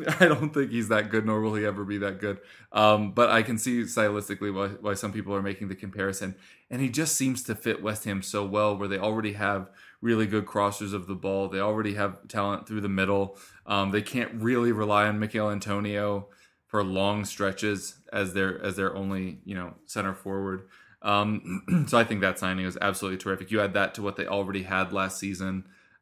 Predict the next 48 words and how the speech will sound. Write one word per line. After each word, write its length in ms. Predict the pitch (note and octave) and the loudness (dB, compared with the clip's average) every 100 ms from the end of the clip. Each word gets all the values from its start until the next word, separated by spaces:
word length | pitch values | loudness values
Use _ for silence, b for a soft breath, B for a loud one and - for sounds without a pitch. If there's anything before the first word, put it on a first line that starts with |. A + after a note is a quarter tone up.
| - | -2
Um, 400 | F#2+ F#2+ F#2 F#2+ | 0 2 0 -4
<clears throat> 260 | - A2+ | -10 -8
for 140 | A2 B2 | 0 2
the 100 | A#2 | 4
money 280 | A#2+ B2+ B2+ | 4 2 0
that 120 | F#2+ | -2
was 160 | G#2+ | -4
being 280 | G2+ A2+ G#2+ | 0 0 0
asked, 440 | D#2+ G#2 A2 - - | 0 -2 -2 -6 -6
I 120 | G2+ | -4
think 300 | G2 G#2 F#2+ | -2 -4 -4
they 100 | G2+ | -6
probably 360 | G2 G2+ G2+ G#2 | -2 0 0 0
made 220 | G2+ F#2+ | -4 -4
the 60 | G2 | -2
right 200 | G2+ F#2+ | -2 -2
choice 280 | G#2 G2+ | -2 -4
in 80 | G2+ | -4
not 180 | F#2+ F#2 | -6 -6
just 160 | G2 F#2+ | -10 -6
trying 220 | F#2+ G2 | -4 -4
to 60 | |
go 120 | F#2+ G2 | -4 -2
back 300 | F#2+ F#2+ - | 0 0 -2
to 100 | G2 | -8
the 100 | G2+ | -6
Lingard 560 | F#2+ G2 G2 G2 F#2+ | -4 -4 -2 -2 0
well, 300 | G2+ G2+ F#2+ B B - | -2 -2 -4 B B -6
especially 540 | - - C3 A#2 A2+ | -2 4 4 4 0
after 180 | G2+ G#2 | 0 -4
the 100 | F#2+ | -8
season 320 | G2 G2+ F#2 | -4 -4 -2
you 100 | G2 | -4
just 200 | G2 F#2+ | -4 -4
got 140 | G2+ | -2
out 180 | F#2+ F#2 | 0 0
of 120 | F#2+ | -2
Jared 300 | F2 G2 F#2+ | -4 -2 -2
Bowen. 440 | F#2+ F#2+ F#2+ F#2+ F#2+ b b b b - | -2 -2 -2 -4 -6 b b b b 0
Um, 520 | G2 F#2 F#2 F#2 F#2 G#2+ | 2 4 2 -2 -4 -6
n-, 140 | G#2+ | -2
no 120 | A#2 | 0
<laughs> 80 | G#2+ | 4
need 160 | D3+ D3+ | 4 6
to 140 | D#3+ | 6
really 260 | B2 A#2 G#2 | 6 4 4
mess 280 | G#2 G2+ | 2 -2
with, 160 | G2+ G2 | -4 -6